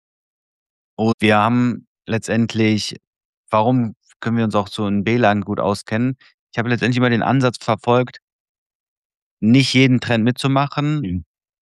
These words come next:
Speaker 1: nur weil's Köln ist oder eine A-Lage oder wie auch immer, sondern wo man sagt, okay, was rechnet sich wirklich unterm Strich? Wa-, wie kaufe ich wie ein? Also einer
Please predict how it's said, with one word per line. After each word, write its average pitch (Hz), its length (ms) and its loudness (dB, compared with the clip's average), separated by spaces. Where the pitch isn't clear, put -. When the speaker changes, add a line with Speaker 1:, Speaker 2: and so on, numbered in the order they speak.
Speaker 1:
nur 113 240 0
weil's 110 280 0
Köln 123 360 0
ist 117 280 -4
oder 101 200 -4
eine 98 180 -2
A-Lage 110 640 0
oder 95 220 -2
wie 101 120 -2
auch 95 100 -4
immer, 123 200 -2
sondern 107 200 -4
wo 104 60 -4
man 101 120 -4
sagt, 107 160 -6
okay, 110 260 -4
was 107 220 -2
rechnet 117 320 -2
sich 98 180 -6
wirklich 104 320 -2
unterm 87 280 -4
Strich? - 360 -10
Wa-, 85 200 0
wie 104 140 -4
kaufe 104 280 0
ich 90 100 -6
wie 98 80 2
ein? 120 240 0
Also 98 200 0
einer 101 280 2